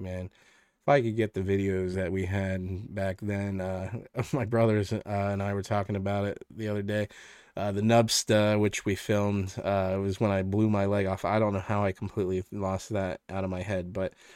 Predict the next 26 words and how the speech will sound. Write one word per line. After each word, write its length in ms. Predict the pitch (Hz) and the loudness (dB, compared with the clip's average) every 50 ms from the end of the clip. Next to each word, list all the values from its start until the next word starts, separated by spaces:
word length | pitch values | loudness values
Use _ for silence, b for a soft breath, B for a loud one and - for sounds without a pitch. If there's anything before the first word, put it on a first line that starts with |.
| B B B B B B B B B _ - | B B B B B B B B B _ -2
um, 420 | - 98 98 95 95 95 92 82 - _ _ _ _ _ _ _ _ _ _ - | 2 2 2 2 2 0 -2 -4 -6 _ _ _ _ _ _ _ _ _ _ 2
we 80 | - 110 | 4 4
had 100 | 104 95 | 4 4
fireworks 560 | - - 117 117 117 113 110 113 113 110 - | 6 8 10 10 12 10 10 8 6 4 2
that 160 | - 110 101 | 2 2 4
we 120 | 101 107 107 | 4 2 0
did, 540 | 101 110 107 107 107 104 104 101 101 107 104 - - 50 - - - - | 2 2 2 4 4 2 0 -2 -4 -6 -12 -12 -16 -20 -20 -20 -16 -12
uh, 340 | - 92 95 90 85 85 85 80 90 - - - - | -8 -6 -4 -4 -4 -4 -6 -8 -10 -16 -20 -18 -14
shitty 420 | - - - 113 104 98 92 - | -6 -2 0 2 2 2 0 -4
special 420 | - - 104 95 92 - - 92 | -4 -2 -2 -2 -2 -4 -6 -6
effects, 560 | 92 - - - 95 90 90 - - - - - | -8 -6 -6 -6 -6 -6 -6 -8 -12 -16 -14 -8
but, 220 | - 98 92 90 - - - - - | -6 -4 -4 -4 -6 -10 -16 -18 -14
um, 360 | - 92 92 95 92 92 92 | -12 -10 -10 -8 -8 -8 -4
we 100 | 98 101 | -4 -2
did 240 | 107 113 110 101 98 | 0 0 0 0 0
that, 340 | 107 104 101 98 98 95 - - 104 - - | 0 0 0 0 -2 -4 -6 -10 -14 -14 -12
and, 580 | - - 101 101 95 95 92 92 92 92 - - | -8 -4 -2 -2 -2 -2 -2 -4 -4 -6 -6 -6
uh, 380 | 90 87 95 95 92 92 92 92 95 101 120 _ - - - | -6 -6 -6 -6 -8 -8 -10 -10 -10 -12 -14 _ -10 -8 -4
after 340 | - 107 104 95 - - 104 | -2 0 0 0 0 0 0
we 140 | 98 95 92 | 2 2 0
did 240 | 90 101 95 92 95 | 2 0 0 0 0
that, 320 | 98 95 92 90 - - B B B B B B B B B B B B B | 0 0 -2 -2 -6 -10 B B B B B B B B B B B B B
I, 320 | - 101 101 98 98 92 92 | 2 4 6 6 6 6 4
uh, 380 | 95 90 90 90 90 90 82 - - _ _ _ - - - | 2 2 0 0 -2 -4 -6 -8 -12 _ _ _ -20 -20 -18
put 420 | - - - - 135 143 147 - - _ - | -16 -2 4 8 8 8 8 6 2 _ -4
my 800 | 113 113 110 110 110 113 110 107 107 107 104 104 101 101 98 95 | 0 4 6 6 8 8 8 6 6 6 6 4 4 2 -2 -4